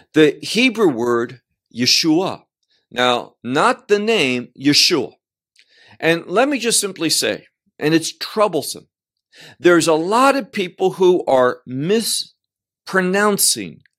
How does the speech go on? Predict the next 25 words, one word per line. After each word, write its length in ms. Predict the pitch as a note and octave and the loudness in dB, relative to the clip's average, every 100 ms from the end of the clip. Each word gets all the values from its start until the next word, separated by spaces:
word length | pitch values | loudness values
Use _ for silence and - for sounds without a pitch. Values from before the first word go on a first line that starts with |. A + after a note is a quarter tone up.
| _ _ - | _ _ -8
the 120 | C3 | -4
name 500 | B2+ C3+ D3+ D#3 D3+ | 2 2 4 0 -2
of 340 | - B2+ B2 C3 | 0 0 0 -4
Messiah 680 | B2+ - D#3 B2+ G#2+ G#2+ - - | -6 -2 0 0 0 -2 -8 -10
in 140 | C#3+ | -10
Hebrew. 480 | D3 G3+ F#3+ F#2 D#2 _ _ _ _ - - - E3 | -8 -10 -10 -14 -18 _ _ _ _ -20 -20 -6 2
It 160 | F3 | 4
is 160 | A3 G#3 | 4 -2
the 80 | G3 | -4
name 480 | E3 B2 A#2+ A#2+ _ G#2+ | -4 -4 -4 -8 _ -8
Yeshua. 680 | A#2+ A#2+ - C3 F#2+ - _ _ _ _ _ _ _ _ _ _ - - - | -4 0 0 -2 -6 -12 _ _ _ _ _ _ _ _ _ _ -20 -10 0
It 200 | F#3 - | 2 4
derives 680 | D#3+ C#3 E3 G3 A3+ A3 | 0 2 2 4 2 2
from 160 | - E3 | -2 -2
the 80 | C#3+ | 0
same 720 | - - F#3+ G#3+ A#3 A3+ D#3 | 2 0 0 2 2 -2 -2
word 320 | D#3+ E3+ E3 - | 2 2 2 -2
Yeshua. 760 | C3+ E3 - G#3+ G#3+ A#3+ D3 _ _ _ _ _ _ _ _ _ - | 0 2 2 2 0 -2 -6 _ _ _ _ _ _ _ _ _ -2
Yeshua 680 | C3 D3 - B3 B3 F#3 - | 2 2 2 0 2 0 0
is 180 | A#2+ D3+ | -2 0
a 100 | D3+ | -2
name, 380 | F#3 A3 F3+ C#3 | 0 2 2 2
a 140 | C3 | 0
proper 500 | C3 - F#3+ A3+ A3+ | -2 -2 0 0 -4
name, 520 | G3+ B2+ G2+ C3+ E3+ | -4 -6 -6 -12 -20